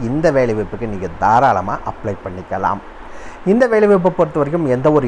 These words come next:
இன்டர்வியூவும் கிடையாது. அதே மாதிரி பார்த்தீங்கன்னா, உங்களுக்கு முழுக்க முழுக்க எக்ஸாம் வச்சு மட்டும்தான் எடுக்கிறாங்க. ஃபீஸும் கிடையாது இந்த வேலை வாய்ப்புக்கு. இது ஒரு நிரந்தர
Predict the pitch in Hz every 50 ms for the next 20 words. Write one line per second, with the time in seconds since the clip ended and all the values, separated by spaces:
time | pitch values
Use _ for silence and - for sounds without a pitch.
0 | 113 120 123 127 139 123 123 123 120 113 - 98 95 98 95 95 - - - 95
1 | 110 104 117 127 135 151 147 127 120 - 117 110 98 110 98 101 104 117 160 156
2 | 123 - - - 117 110 113 131 143 - 160 139 127 120 123 - 151 117 107 107
3 | 127 143 147 143 127 120 - - 120 110 107 98 - 120 120 123 107 107 - 117
4 | 104 101 104 131 185 - - - - - - - - - - - - 196 220 233
5 | 214 165 165 190 208 175 139 123 120 120 117 104 104 120 147 127 110 104 107 117
6 | 113 101 101 98 95 95 92 87 87 82 - - 85 - 85 - - - - -
7 | - - - - - - - 139 147 170 165 196 175 135 117 113 139 - 170 123
8 | 117 120 139 160 185 196 185 151 113 110 135